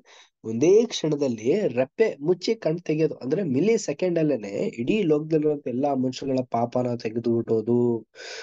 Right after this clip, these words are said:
ಪಾಪಕ್ಕೆ ಸನ್ನಿವೇಶ ಮಾಡುವಂತ ಎಲ್ಲಾ ಒಂದು ವಸ್ತುಗಳನ್ನ ಹಾಳು ಮಾಡ್ಬಿಡೋದು, ಮತ್ತೆ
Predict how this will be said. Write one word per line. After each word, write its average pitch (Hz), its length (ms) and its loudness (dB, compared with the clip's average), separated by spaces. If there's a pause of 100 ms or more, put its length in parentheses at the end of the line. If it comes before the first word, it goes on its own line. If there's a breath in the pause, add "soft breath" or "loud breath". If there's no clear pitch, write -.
(260 loud breath)
ಪಾಪಕ್ಕೆ 156 360 2
ಸನ್ನಿವೇಶ 143 500 0
ಮಾಡುವಂತ 131 560 0
ಎಲ್ಲಾ 139 500 2
ಒಂದು 135 320 -2
ವಸ್ತುಗಳನ್ನ 131 500 0 (280)
ಹಾಳು 120 240 0
ಮಾಡ್ಬಿಡೋದು, 113 840 0 (580 loud breath)
ಮತ್ತೆ 170 220 4